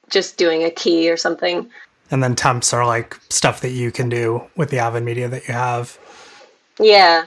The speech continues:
Speaker 1: yeah. And we did a whole bunch of that too. We assisted with the driving plates, comps, and everything, just 'cause there was so much,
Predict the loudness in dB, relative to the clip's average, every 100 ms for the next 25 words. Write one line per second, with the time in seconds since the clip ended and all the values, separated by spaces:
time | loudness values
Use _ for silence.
0 | 2 4 6 6 0 -8 _ 2 4 6
1 | 6 4 4 2 2 2 2 2 2 4
2 | 4 4 4 2 0 -2 -2 0 0 2
3 | 0 -2 -2 2 4 4 2 0 0 -2
4 | 2 2 2 -2 -4 0 2 0 -2 -2
5 | -2 -2 -2 -2 -4 -4 -4 -2 0 0
6 | -2 -8 -14 _ -8 0 2 4 2 -2
7 | -2 -6